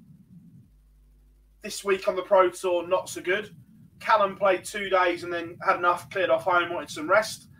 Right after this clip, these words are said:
Again, Callum, when he's on, his A game is fabulous. I know he's in the chat room, but espe-, or he spends a lot of time in the chat room if he's listening. Um, but recently, there's been a lot of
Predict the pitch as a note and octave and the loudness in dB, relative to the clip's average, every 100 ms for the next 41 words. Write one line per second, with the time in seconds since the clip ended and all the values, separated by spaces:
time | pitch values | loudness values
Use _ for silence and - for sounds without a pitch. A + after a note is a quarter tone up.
0 | - - - - G#3+ F#3+ E3+ - G3+ F#3 | -20 -20 -14 -4 2 2 0 0 2 2
1 | F3 - G3+ G3 G3 F#3 - E3+ D#3+ F#3 | -2 2 2 2 2 2 2 -4 2 2
2 | E3+ D#3+ D#3 - D#3 - - C3 D#3+ D#3 | 4 0 -2 -6 -14 -16 0 2 2 -2
3 | C#3+ F3 E3+ D#3+ E3 D#3 F#3 E3 E3 D#3+ | -8 -4 -4 -4 -8 -4 -2 0 -2 -8
4 | D#3 - - - - - F#3 - F3+ - | -10 -18 -20 -20 -20 -2 -2 -2 -8 4
5 | G3 F3+ E3+ D#3+ - E3+ E3 E3+ D#3 E3+ | 4 6 -2 -4 -6 -6 -4 -4 0 0
6 | D#3 D#3+ E3+ D#3 D3+ D#3 F3 - - - | 0 -2 -2 -2 -6 -6 -6 -4 -6 -8
7 | - - - - F#3+ F#3 F3+ - - G#3+ | -16 -20 -20 0 4 4 4 -4 0 4
8 | F#3+ F#3 - _ A#3 A3+ - - E3 G3+ | 4 2 -4 _ -10 -10 -10 -10 -6 -6
9 | C4 - - - _ - - - - - | -8 -18 -20 -20 _ -20 -20 -20 -20 -20
10 | - - - - - F#3 F3+ F#3+ F#3+ G#3 | -20 -20 -20 -20 -4 -4 0 2 6 6
11 | G#3 G3+ F3+ E3 | 4 0 -2 -4